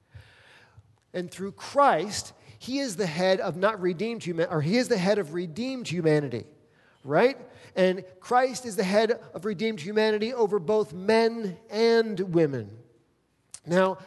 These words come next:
this, I think, was misunderstood by some two weeks ago. Uh, because some people thought that this meant that Adam was better than Eve. I'm like, "No.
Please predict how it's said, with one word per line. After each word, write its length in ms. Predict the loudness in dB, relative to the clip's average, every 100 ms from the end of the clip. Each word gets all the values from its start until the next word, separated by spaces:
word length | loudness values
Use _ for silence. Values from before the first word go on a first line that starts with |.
| -18
this, 480 | -6 -2 -2 -2 -4
I 180 | -6 -6
think, 280 | -6 -8 -6
was 180 | -8 -8
misunderstood 1080 | -8 -8 -8 -10 -12 -12 -10 -4 -2 0
by 200 | 2 2
some 400 | 0 -2 -4 -6
two 180 | -4 0
weeks 280 | 0 0 -2
ago. 320 | 0 0 0 -8 -20 -20 -20 -20 -12
Uh, 240 | -4 -2 -2 -6 -20 _ _ _ -20 -14 -8
because 240 | -6 -4
some 240 | -2 -4
people 320 | -4 -6 -6 -8
thought 460 | 0 4 4 2
that 180 | -4 -6
this 240 | -4 -4 0
meant 360 | 2 2 0
that 240 | 0 0 -2
Adam 480 | 2 4 4 2 2
was 280 | 4 4 0 -10
better 640 | -8 2 4 6 4 4
than 420 | 0 0 0 0 -4
Eve. 640 | -6 -4 -4 -6 -12 -20 _ _ _ _ _ -20
I'm 140 | -20
like, 120 | -18
"No. 580 | -10 -4 0 0 -2 -10